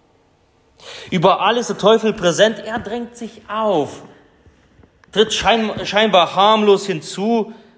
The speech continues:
Doch das, was er anrichtet, ist fatal. Es ist unheilvoll, es ist zerstörend und es ist todbringend.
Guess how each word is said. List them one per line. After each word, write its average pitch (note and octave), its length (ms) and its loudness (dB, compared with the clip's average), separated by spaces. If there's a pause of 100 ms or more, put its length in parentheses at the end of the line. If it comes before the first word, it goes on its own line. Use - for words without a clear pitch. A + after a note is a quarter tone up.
(200)
Doch C#3+ 140 -10
das, F#3 280 0
was E3 180 -6
er D#3 160 -6
anrichtet, F3+ 540 -8
ist E3 220 -18
fatal. A#2+ 600 -6 (560)
Es - 100 -16
ist - 220 -10
unheilvoll, C3 640 -2
es A#2+ 120 -6
ist B2+ 180 -10
zerstörend B2 600 -4
und A2 120 -6
es - 200 -12
ist - 100 -20
todbringend. G#2 800 -6